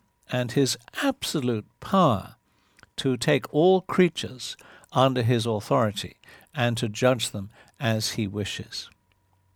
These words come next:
Now, the second example we get is the example of what in verse five is described, the ancient world. Um, it's a very great sadness to me that evangelical Christians have a problem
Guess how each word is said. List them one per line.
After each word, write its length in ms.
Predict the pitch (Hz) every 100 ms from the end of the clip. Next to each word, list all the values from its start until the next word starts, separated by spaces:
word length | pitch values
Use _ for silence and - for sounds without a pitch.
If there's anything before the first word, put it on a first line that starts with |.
| -
Now, 80 | 156
the 120 | 180
second 360 | - 302 185
example 420 | 110 - 117 98 98
we 100 | 98
get 320 | 120 196 - - - _ _ _ _ _ - -
is 240 | 127 131
the 80 | 139
example 420 | 120 117 135 127
of 80 | 113
what 220 | 113 123
in 120 | 117 107
verse 220 | 123 120
five 320 | - 120 117
is 160 | 120 -
described, 480 | 131 - 117 113 - - - -
the 200 | - 131 -
ancient 600 | 123 113 - - 113 - -
world. 560 | 127 117 107 107 - - _ _ _ - - - - _
Um, 260 | 143 151 156
it's 380 | 190 202 - -
a 240 | 202 190
very 500 | 175 165 220 220 208
great 280 | 156 139 113
sadness 480 | - 127 107 110 -
to 120 | -
me 260 | 113 113 110
that 320 | 117 110 -
evangelical 760 | 151 143 135 120 123 113 117
Christians 680 | 101 123 110 - 98 101 -
have 260 | - 123 110
a 100 | 107
problem 500 | - 131 113 98